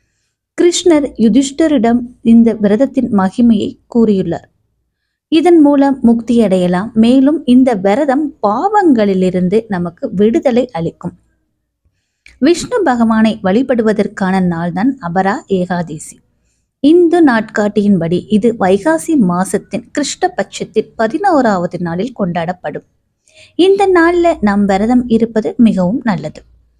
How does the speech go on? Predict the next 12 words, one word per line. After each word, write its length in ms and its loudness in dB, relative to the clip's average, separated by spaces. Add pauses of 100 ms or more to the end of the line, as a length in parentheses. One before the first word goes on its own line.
(300)
பிரம்மாண்ட 580 2
புராணம் 640 0
போன்ற 540 -2
பல 220 -2
புனித 400 2
நூல்களில் 600 2
அபரா 320 -2 (140)
ஏகாதேசி 760 -2
மோட்சத்திற்கான 1040 -4
ஒரு 240 0
வாசல் 400 -4
என 320 -4